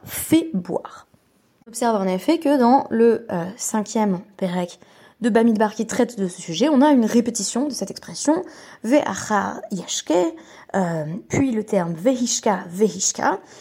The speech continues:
et, euh, les sages et, euh, par ailleurs Rabbi Shimon vont trouver une interprétation de chacune,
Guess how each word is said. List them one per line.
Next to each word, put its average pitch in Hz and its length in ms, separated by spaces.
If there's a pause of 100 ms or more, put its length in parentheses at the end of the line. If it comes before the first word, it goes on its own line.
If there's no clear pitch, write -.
(160)
et, 311 300 (400)
euh, 165 280 (440)
les 214 180
sages 202 500
et, 196 220 (220)
euh, - 20 (300)
par 185 200
ailleurs 170 180
Rabbi 170 180
Shimon 220 400 (380)
vont 240 180
trouver 262 240
une 220 80
interprétation 220 600
de 208 300
chacune, 262 800